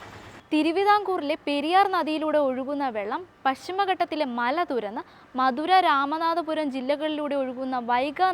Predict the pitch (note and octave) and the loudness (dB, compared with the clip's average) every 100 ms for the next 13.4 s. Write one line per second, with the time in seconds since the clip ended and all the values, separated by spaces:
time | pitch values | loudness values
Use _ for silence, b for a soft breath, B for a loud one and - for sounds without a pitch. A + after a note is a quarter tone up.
0 | D4+ A#3+ C4 C4 B3+ C4+ - E4+ G#4 G#4+ | 0 -2 -4 -6 -8 -10 -2 2 2 2
1 | E4 B3+ C#4 C4 A3 G3 - G#3+ C#4+ B | 0 2 0 0 -6 -10 -12 -6 -6 B
2 | B B C#4 D#4 F#4+ G4+ G#4+ F#4 C#4+ - | B B 2 4 6 4 2 2 0 0
3 | D#4 C4+ B3+ D4 D#4 C4+ A3+ B3+ D#4 F4 | -2 -2 0 0 0 -2 -2 2 2 2
4 | D#4 A#3 G#3 B3 F4+ G#4 G#4 G#4+ D#4 C#4+ | 0 -2 -4 -6 -4 0 0 0 2 0
5 | C4+ A#3 B3 C4+ A3 G3 C#4 E4+ F4+ D#4+ | 2 -2 -2 -4 -4 -2 -2 -2 0 0
6 | C4+ G#3+ G3 G3 - - F4 F#4+ A4+ B4 | 0 -2 -4 -10 -12 -2 4 6 6 6
7 | A#4 A4 G#4+ F4 E4+ G4 A4 F4 C#4 D#4 | 4 4 2 2 2 0 2 2 4 2
8 | D4 A3 D4 B4+ - D4 D4+ F4+ - B3 | 0 -4 -2 -4 0 4 4 4 0 0
9 | A3+ - D4 D4 C#4+ G#3+ G3+ G3+ - B | 0 0 -2 0 -2 -2 -4 -8 -10 B
10 | B B - - - C#4+ E4 G#4 G#4+ F#4+ | B B -18 -6 0 2 6 6 6 4
11 | E4+ D#4 E4 F4 - A#4+ A#4 F#4 E4 F4+ | 2 0 0 -2 4 4 6 6 4 2
12 | F4 E4+ E4 C4+ D#4 - F4+ E4+ C4+ A3 | -2 2 4 4 2 0 0 -2 -4 -6
13 | F4 F#4+ G#4 | -8 -4 -2